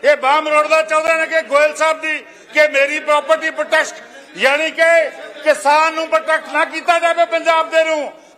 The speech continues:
ਪ੍ਰਤਾਪ ਬਾਜਵਾ ਦੀ ਪ੍ਰੋਟਾ-, ਪ੍ਰਾਪਰਟੀ ਜਿਹੜੀ ਹੈ ਦਸ ਏਕੜ, ਉਹਨੂੰ ਪ੍ਰੋਟੈਕਟ ਕੀਤਾ ਜਾਵੇ, ਉਹਨੂੰ ਪ੍ਰੋਟੈਕਟ ਕੀਤਾ ਜਾਵੇ,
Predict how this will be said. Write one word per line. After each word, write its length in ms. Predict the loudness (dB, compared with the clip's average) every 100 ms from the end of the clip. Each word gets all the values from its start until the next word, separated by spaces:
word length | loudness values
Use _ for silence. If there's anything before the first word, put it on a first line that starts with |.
| -4
ਪ੍ਰਤਾਪ 440 | -2 2 0 2
ਬਾਜਵਾ 360 | 0 0 0 -2
ਦੀ 120 | -2
ਪ੍ਰੋਟਾ-, 340 | -2 0 -2
ਪ੍ਰਾਪਰਟੀ 560 | -2 -2 -2 0 -2 -2
ਜਿਹੜੀ 240 | -4 -2
ਹੈ 60 | 0
ਦਸ 260 | 0 0
ਏਕੜ, 320 | -4 0 -2 -2 -10 -6
ਉਹਨੂੰ 260 | -2 0 0
ਪ੍ਰੋਟੈਕਟ 400 | -2 -2 -4 -4
ਕੀਤਾ 280 | -8 -2 -2
ਜਾਵੇ, 300 | -2 -6 -10 -18 -20 -20 -20 -20 -20 _
ਉਹਨੂੰ 280 | 0 2 2
ਪ੍ਰੋਟੈਕਟ 420 | 0 0 0 -2
ਕੀਤਾ 280 | -8 -2 0
ਜਾਵੇ, 380 | 2 2 2 -2